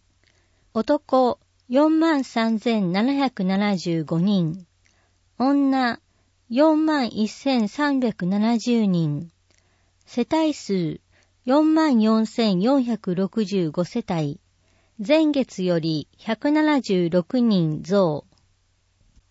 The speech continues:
カタログポケットでは多言語で広報を読むことができます。二次元コードがあります。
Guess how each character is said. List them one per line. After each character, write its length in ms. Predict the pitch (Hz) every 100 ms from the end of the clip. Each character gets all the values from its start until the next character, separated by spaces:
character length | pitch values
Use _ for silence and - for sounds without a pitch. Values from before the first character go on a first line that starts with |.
| _ _ _ _ _ _ _ _ _
カ 140 | - 254
タ 140 | 320
ロ 120 | 320 330
グ 140 | 339
ポ 140 | 330
ケ 140 | 311 311
ッ 80 | -
ト 140 | 220 185
で 120 | 175
は 300 | 170 160 - -
多 140 | 214
言 260 | 220 320 302
語 140 | 214
で 180 | 170 165 -
広 280 | 285 277
報 240 | - 240 190
を 80 | 175
読 160 | 214
む 120 | 233
こ 120 | - 208
と 140 | 180
が 140 | 160
で 120 | 156 160
き 160 | 180
ま 180 | 180 175
す。 260 | - - _ _ _ _ _ _ _ _ _
二 140 | 220 240
次 140 | 285
元 280 | 269 311 302
コ 240 | - 302
ー 20 | 302
ド 160 | 254
が 100 | 202
あ 80 | 170
り 140 | 165
ま 180 | 165 165
す。 240 | 180 -